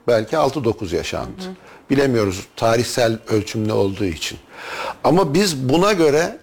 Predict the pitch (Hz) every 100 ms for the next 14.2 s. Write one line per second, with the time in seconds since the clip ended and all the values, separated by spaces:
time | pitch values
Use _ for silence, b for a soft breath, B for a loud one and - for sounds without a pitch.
0 | _ 147 226 202 156 151 151 143 143 147
1 | 131 123 131 127 117 123 123 123 104 92
2 | 85 76 - 87 - - - 131 131 151
3 | 151 147 143 143 202 147 139 139 139 131
4 | 131 120 113 95 92 90 82 82 80 -
5 | 80 73 69 90 107 139 180 175 160 147
6 | 127 117 117 143 95 95 78 - B B
7 | B B - 139 151 143 139 160 - 143
8 | - 123 117 - - 117 147 156 135 123
9 | 120 - - - 156 - 165 - - B
10 | B B B _ - 180 214 - 147 135
11 | 127 117 113 110 107 110 123 127 143 143
12 | 190 - 123 127 127 131 135 120 127 147
13 | 170 151 131 127 120 113 107 - 120 107
14 | 92